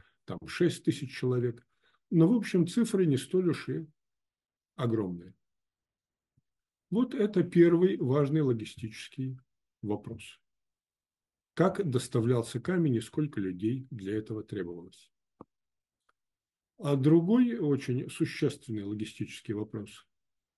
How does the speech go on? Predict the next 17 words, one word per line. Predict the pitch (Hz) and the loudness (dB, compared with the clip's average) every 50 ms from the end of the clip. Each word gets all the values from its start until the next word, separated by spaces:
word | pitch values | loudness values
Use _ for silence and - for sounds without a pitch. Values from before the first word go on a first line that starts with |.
| _ _ _ _ _ _ _ _ _ _ _ _ - | _ _ _ _ _ _ _ _ _ _ _ _ -6
на | 156 123 120 117 | -2 0 0 0
который | 117 139 127 135 139 123 127 | 0 0 0 2 4 6 6
мы | 135 139 139 | 6 6 4
тоже | 139 151 123 92 92 | 4 2 0 0 0
теперь | 92 - - - 101 87 | -6 -8 -10 -12 -12 -12
получили | - - 98 101 101 - - 107 98 92 | -10 -10 -10 -10 -10 -10 -10 -10 -10 -10
ответ, | 101 - - 175 220 226 - _ _ _ _ _ _ _ _ _ _ _ _ _ _ _ _ _ _ _ _ _ _ _ _ _ | -8 -4 -2 -2 -2 -2 -4 _ _ _ _ _ _ _ _ _ _ _ _ _ _ _ _ _ _ _ _ _ _ _ _ _
а, | 170 151 143 131 | -8 -6 -6 -6
состоит | 127 - - 127 - - 185 202 226 214 - | -6 -6 -8 -8 -8 -6 -6 -6 -6 -6 -8
в | - - | -10 -8
том, | - 196 196 | -4 -2 -2
что | 180 - - 170 | -2 -2 0 -2
ведь | 160 143 - | -2 -2 -4
для | - 151 117 131 139 151 - - | -6 -4 0 2 2 2 2 0
выламывания | - 117 113 135 147 147 147 151 147 131 120 117 110 95 92 95 95 92 92 90 92 92 95 | -2 0 2 2 2 2 2 2 2 2 2 0 0 -2 -4 -6 -6 -6 -8 -6 -6 -6 -6
и | 101 104 | -4 -4
обтёсывания | 110 117 113 113 - _ - 147 127 101 - - - 101 92 90 87 87 87 92 117 | -4 -4 -4 -6 -10 _ -2 -2 -2 -2 -4 -8 -14 -14 -14 -14 -14 -14 -14 -16 -18